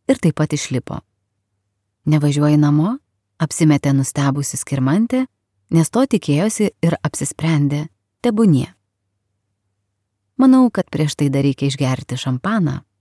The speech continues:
kurį turiu lagaminėlyje", pasiūlė jis. Regis ant ežero kranto jo pritrūko. "Šampanas būtų gerai", nutęsė Skirmantė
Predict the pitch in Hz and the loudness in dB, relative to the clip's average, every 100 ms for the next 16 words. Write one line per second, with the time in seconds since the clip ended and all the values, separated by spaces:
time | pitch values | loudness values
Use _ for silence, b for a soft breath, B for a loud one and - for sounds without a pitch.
0 | _ _ - 151 139 143 139 139 135 139 | _ _ 0 2 2 0 0 0 0 2
1 | 135 131 120 117 117 147 _ _ _ - | 2 2 0 -2 -6 -8 _ _ _ -6
2 | 131 - 135 131 127 - - _ _ _ | -6 -2 -2 0 -4 -8 -14 _ _ _
3 | _ _ _ - 202 220 208 196 180 175 | _ _ _ 0 4 4 2 0 0 2
4 | 170 160 151 143 139 131 131 147 151 - | 2 2 0 0 -2 -2 -2 -2 -2 -4
5 | 202 233 185 - 175 170 _ _ _ _ | -6 -6 -8 -4 -4 -4 _ _ _ _
6 | _ _ _ _ _ _ _ _ - 170 | _ _ _ _ _ _ _ _ -2 0
7 | 160 220 247 170 151 156 - 165 175 254 | 2 2 4 2 -2 -6 -2 -2 0 2
8 | 208 165 _ _ _ _ 165 160 139 139 | 0 -4 _ _ _ _ 2 4 2 -2
9 | 131 - 131 131 131 180 220 269 | -4 -4 -2 0 0 -2 0 -2